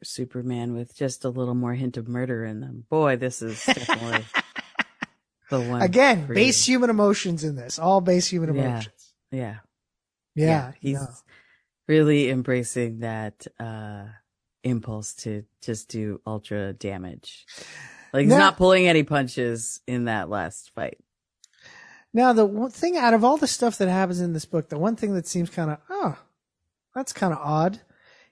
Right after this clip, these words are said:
Speaker 2: is Superman thanking Wonder Woman for his gift. They full on make out. <laughs>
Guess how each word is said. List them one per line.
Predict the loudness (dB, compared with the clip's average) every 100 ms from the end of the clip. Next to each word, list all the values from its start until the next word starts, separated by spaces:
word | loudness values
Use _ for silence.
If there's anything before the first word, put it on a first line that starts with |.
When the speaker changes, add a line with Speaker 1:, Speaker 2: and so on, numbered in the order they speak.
| _ 2
Speaker 2:
is | 6 8 8 6 4 0
Superman | -4 -2 -2 0 2 4 4 4
thanking | 4 4 2 -2 0
Wonder | 0 2 0
Woman | 0 0 0 -2 -4
for | -8 -4 -2 0 -2 -6 -10 _ _ _ _
his | -2 -2 0
gift. | 0 -2 -2
They | 2 4
full | 2 -8 6 8 10
on | 8 6 2 -4 -16 _ _
make | 0 0 0
out. | -6 -10 -20 _ _ _ _
<laughs> | _